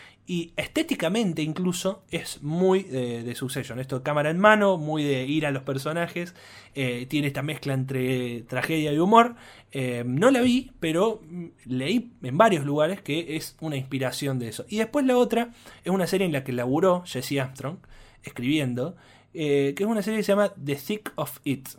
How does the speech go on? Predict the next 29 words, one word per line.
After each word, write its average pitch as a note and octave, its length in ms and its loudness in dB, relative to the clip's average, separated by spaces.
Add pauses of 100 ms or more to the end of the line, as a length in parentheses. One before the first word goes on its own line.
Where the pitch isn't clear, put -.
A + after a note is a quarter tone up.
(540)
Eh, B2+ 220 -4
una C#3 520 0
serie D#3+ 960 0
inglesa F#3+ 640 0 (580)
que, G#3+ 380 4 (180)
eh, C#3 240 -4
habla G3+ 600 6
o B2+ 140 -2
s-, - 120 -6
persigue G3+ 760 2
a E3+ 340 2
un F3+ 240 -2
personaje F3 640 0
que D#3+ 100 -2
es D#3+ 140 -6
el D3 80 -6
ministro D3+ 400 -6
de C3+ 60 -2
Asuntos D3 320 -6
Sociales C3+ 580 -4
de A#2 80 -12
Inglaterra, A#2+ 640 -6
ponelo, E3+ 480 0 (480)
eh, D#3+ 320 2
y F3+ 80 -2
su G#3 300 -4 (100)
escalada D#3+ 640 2
al B2+ 300 -2
poder. A#2+ 440 -4